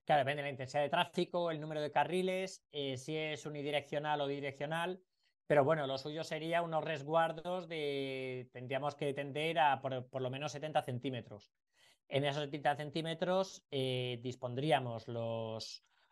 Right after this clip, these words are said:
los elementos físicos, que luego también, dependiendo de la anchura de estos elementos físicos, em, eh, esa separación sería mayor o menor, porque en la guía incluimos eso, según el,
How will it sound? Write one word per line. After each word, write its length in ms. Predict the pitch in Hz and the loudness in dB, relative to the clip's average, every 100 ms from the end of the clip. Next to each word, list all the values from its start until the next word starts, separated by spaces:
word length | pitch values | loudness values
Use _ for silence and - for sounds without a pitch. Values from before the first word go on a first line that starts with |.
| - | 0
los 180 | 127 | 0
elementos 360 | 131 143 156 156 | 0 -2 0 2
físicos, 540 | 185 180 185 208 208 - | 2 0 0 -2 -4 -6
que 80 | 127 | 0
luego 240 | 139 147 | 2 2
también, 540 | 147 143 156 165 135 127 | 0 -2 -4 -4 -6 -6
dependiendo 580 | 120 123 127 131 143 147 | -6 -4 -4 -4 -4 -2
de 80 | |
la 80 | 143 | -2
anchura 460 | 139 127 165 165 170 | -4 -4 -2 0 0
de 60 | |
estos 280 | 147 - 143 | -4 -6 -8
elementos 380 | 147 147 139 151 | -6 -6 -6 -2
físicos, 560 | 180 185 180 202 208 _ _ _ _ _ _ - | -2 -2 0 0 -2 _ _ _ _ _ _ 0
em, 760 | 156 143 135 135 131 131 123 120 _ _ _ _ _ - _ 127 | 4 4 2 -2 -2 -2 -4 -6 _ _ _ _ _ -20 _ -2
eh, 220 | 117 127 | -2 0
esa 180 | 131 143 | 0 0
separación 480 | 139 135 131 147 151 | 0 0 0 -2 -4
sería 220 | 139 139 | -4 -4
mayor 220 | 139 143 | 0 0
o 40 | 156 | 0
menor, 320 | 127 120 107 | 0 -2 -4
porque 280 | - 117 131 | -6 -6 -2
en 100 | 123 | 2
la 100 | 120 | 2
guía 200 | 131 147 | 2 -2
incluimos 720 | 139 139 147 160 143 117 - | -4 -4 -2 -2 -2 -6 -8
eso, 200 | 135 110 | -6 -6
según 320 | 110 113 131 | -6 -4 -2
el, 440 | 135 135 131 127 | 0 0 0 -2